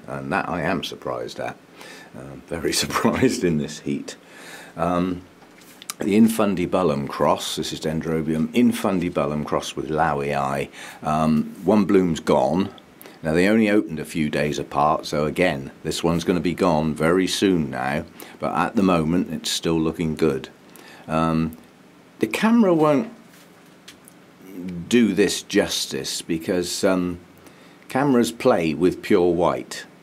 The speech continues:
They tr-, they try and seem to find some colour there somewhere. <laughs> And if they can't find it, they add a bit in.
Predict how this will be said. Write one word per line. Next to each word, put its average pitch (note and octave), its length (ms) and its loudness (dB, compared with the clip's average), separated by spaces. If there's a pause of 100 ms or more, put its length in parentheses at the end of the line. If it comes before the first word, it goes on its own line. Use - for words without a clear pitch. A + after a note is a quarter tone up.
(300)
They E2 100 -2
tr-, - 180 -12
they F2+ 120 0
try C3 300 2
and F#2+ 180 -2
seem G2 260 2
to F2 100 -6
find F#2+ 440 2
some E2+ 180 -2
colour E2+ 340 2
there C2 260 -2
somewhere. C2+ 560 0 (160)
<laughs> - 560 0 (580)
And F#2+ 80 0
if - 80 0
they F2+ 80 6
can't - 260 0
find D2 320 0
it, D2+ 80 0
they E2+ 140 2
add D2+ 160 2
a C#2+ 40 -4
bit F2 280 0
in. E2+ 400 2